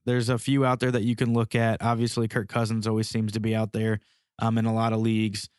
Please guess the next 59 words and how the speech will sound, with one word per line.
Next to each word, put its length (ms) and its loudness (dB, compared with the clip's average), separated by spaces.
uh, 140 0
things 240 0
like 140 0
that. 120 2
I 60 2
know 140 0
Justin 340 -2
Fields, 400 0
a 60 2
lot 180 2
of 60 -2
people 220 0
have 100 0
been 120 0
trying 220 -2
to 60 -2
talk 320 -2
up. 200 0
As 180 0
much 240 0
as 80 0
I 120 2
love 360 0
Justin 360 -2
Fields, 300 -2
and 100 -2
that 160 0
will 80 -2
never 340 0
change, 580 -4
um, 460 -2
until 300 -4
I 100 -2
see 200 -4
him 180 -2
without 300 -2
Matt 220 0
Nagy, 400 0
um, 180 0
that's 200 0
also 340 -2
why 300 0
I, 180 -2
I 120 0
don't 260 -2
recommend 540 -2
people 280 -2
picking 360 -4
up 160 -4
Justin 300 -6
Fields, 380 -2
because 360 -4
Matt 220 0
Nagy's 320 -2
still 160 -6
the 80 -6
freaking 340 -4
play 160 -2
caller. 320 -4